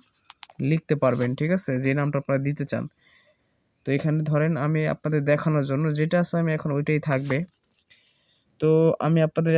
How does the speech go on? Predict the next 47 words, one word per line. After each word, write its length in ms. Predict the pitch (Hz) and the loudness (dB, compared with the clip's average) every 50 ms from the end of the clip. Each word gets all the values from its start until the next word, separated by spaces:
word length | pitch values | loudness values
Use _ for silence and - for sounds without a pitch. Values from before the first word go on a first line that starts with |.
| 160 | 4
একটা 120 | 156 - 165 156 | 4 2 2 2
কথা 140 | 160 156 170 156 151 | 2 2 2 2 2
বলবো, 160 | 160 165 160 147 | 2 4 2 2
আপনারা 180 | 156 160 151 151 | 2 0 -2 -2
যদি 100 | 151 151 151 143 | 0 0 0 0
নামটা 200 | 143 151 147 165 - | 0 0 0 -2 -2
চেঞ্জ 160 | - 160 160 - - - | 0 -2 -2 0 -2 -2
করতে 220 | 160 151 - 156 156 | -2 -2 -4 -6 -2
চান 140 | - 160 160 170 165 - | 0 0 0 -2 -2 -2
তাহলে 260 | 147 147 147 143 143 139 135 139 | -4 -2 -2 -2 -2 -2 -2 -2
এখানে 260 | 139 - 151 156 160 151 151 147 - - - - 135 | -2 -2 -2 0 0 0 -2 -2 -4 -8 -8 -4 -2
দেখেন 240 | 127 139 - 147 147 143 139 | -2 -2 -2 -2 0 2 2
বলা 160 | 139 147 151 160 160 | 4 4 4 2 2
হয়েছে 260 | 151 151 151 - - 160 143 | 2 0 0 0 0 0 0
আপনি 140 | 139 - 147 147 151 | 0 -2 -4 -4 -2
যদি 120 | 151 151 147 139 | -2 -2 -2 -2
আজকে 200 | 143 - - - 156 151 | -2 -4 -4 -4 -2 -2
নামটা 220 | 147 147 147 147 151 - | 0 -2 -2 -4 -6 -6
চেঞ্জ 160 | - 156 156 160 - - | -4 -4 -4 -4 -4 -4
করেন 200 | 156 151 165 190 220 _ _ _ _ - - - - _ _ _ | -2 -2 -2 -2 -4 _ _ _ _ -20 -20 -20 -20 _ _ _
তাহলে 200 | - 147 143 147 151 - | -4 -2 -2 -2 -2 -2
চোদ্দ 180 | 160 156 156 160 175 160 | -2 -2 -2 -2 -2 -2
দিনের 200 | 160 160 165 165 160 | -2 -2 -2 -2 -2
মধ্যে 200 | 156 156 151 160 160 - | -2 -2 -4 -4 -4 -4
কোনো 140 | 151 151 170 202 190 156 | -4 -4 -2 -2 -2 -2
নাম 120 | 139 135 139 147 - | -2 -2 -2 -4 -4
চেঞ্জ 160 | 143 143 147 151 - - | -4 -4 -4 -4 -6 -6
করতে 200 | 147 147 - 143 147 - | -6 -4 -6 -4 -4 -2
পারবেন 240 | 135 135 139 147 170 | -2 -2 -2 -2 -2
না। 40 | 170 156 | -2 0
আবার 140 | 143 147 143 151 - | 0 -2 -2 -2 -4
চোদ্দ 180 | - 147 151 156 165 160 | -4 -4 -2 -2 -4 -4
দিন 100 | 165 165 156 - - | -4 -4 -4 -2 0
পরে 180 | 156 151 160 160 165 | 2 2 2 2 2
গিয়ে 120 | 175 180 180 - | 0 -2 -2 -2
কিন্তু 180 | 165 156 - 160 147 143 | -6 -4 -2 -2 -2 -2
আপনি 140 | - - 175 175 160 | -2 -4 -2 -2 -2
নতুন 200 | 147 - 147 147 147 | -2 -4 -6 -8 -6
কোনো 120 | 151 143 139 139 | -4 -4 -2 -2
নাম 100 | 139 139 139 139 | -2 -2 -2 0
আবার 160 | 135 151 - - - _ _ _ _ _ _ _ _ _ _ _ _ _ _ _ _ | 0 0 -2 -2 -6 _ _ _ _ _ _ _ _ _ _ _ _ _ _ _ _
পাল্টাতে 320 | 143 139 143 143 139 139 127 | -2 0 0 -2 -2 0 0
পারবেন, 200 | 135 123 123 123 123 127 | 2 2 2 2 2 0
মানে 120 | 139 143 143 - | 0 -2 0 0
চেঞ্জ 160 | 151 143 143 - - | 0 0 0 -2 -4
করতে 180 | 143 135 131 127 139 | -4 -2 -2 -2 0
পারবেন, 240 | 120 113 117 120 | 0 0 0 -2